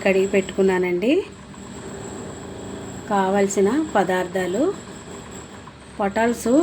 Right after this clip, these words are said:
చాలామందికి ఇష్టం ఉండదండి. నా పద్ధతిలో చేసి పెడితే చాలా ఇష్టంగా తినేస్తారండి, అంత బాగుంటుంది. హెల్దీ అండి.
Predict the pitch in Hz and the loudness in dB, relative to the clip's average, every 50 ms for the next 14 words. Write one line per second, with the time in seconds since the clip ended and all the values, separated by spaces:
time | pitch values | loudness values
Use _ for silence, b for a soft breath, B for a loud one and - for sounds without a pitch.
0 | 320 - - 208 190 190 196 208 208 208 196 190 190 196 202 202 - 254 233 190 | 4 4 4 6 6 6 6 4 4 4 4 4 4 4 2 2 2 4 4 2
1 | 196 - - 254 233 226 214 202 190 190 196 196 190 180 180 175 190 220 269 330 | 2 0 0 0 2 4 4 6 6 6 4 4 4 4 4 4 4 6 6 6
2 | 392 415 - - - - - - - - - - - - - - - 196 190 196 | 4 2 -2 -8 -16 -18 -18 -18 -18 -18 -18 -18 -18 -16 -10 -4 -2 0 2 2
3 | 196 202 208 196 190 190 214 220 - 233 240 233 226 - - 214 208 208 202 - | 2 4 2 2 4 4 2 2 4 2 2 2 0 0 0 2 2 2 0 -2
4 | - 220 214 202 202 202 - 240 285 285 - 226 208 196 190 196 208 214 202 196 | 0 0 2 2 2 2 4 4 4 4 4 4 4 6 6 4 4 2 2 0
5 | - - 208 208 208 208 220 220 - 208 196 196 196 196 196 - - 202 190 180 | 0 0 2 2 4 4 2 2 4 4 6 6 4 4 2 0 0 2 2 2
6 | 175 175 175 190 240 277 247 202 196 202 202 180 175 180 180 180 180 185 196 196 | 2 2 2 4 4 4 4 2 0 0 -2 -2 -2 -2 -2 0 0 0 0 0
7 | - 202 185 170 185 226 285 339 339 - B B B B B B B - - - | 0 0 0 0 2 2 2 2 0 -4 B B B B B B B -10 -2 2
8 | 202 196 202 208 208 247 247 233 214 196 196 196 220 262 | 4 4 4 4 6 6 6 8 8 6 6 6 6 6